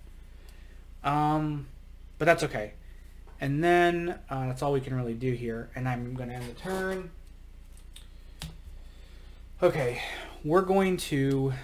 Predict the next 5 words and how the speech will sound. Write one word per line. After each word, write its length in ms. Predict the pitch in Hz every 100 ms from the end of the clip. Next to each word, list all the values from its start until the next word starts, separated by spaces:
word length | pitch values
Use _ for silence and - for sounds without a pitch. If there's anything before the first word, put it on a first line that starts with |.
| - - - - - - - - - - - - - - - - -
play 180 | - 151
this 220 | 170 -
one 400 | 156 156 214 233 - - - - - - - - - - - - - - - - - - - - - - - -
to, 800 | - 151 147 147 143 139 135 131
uh, 300 | 127 120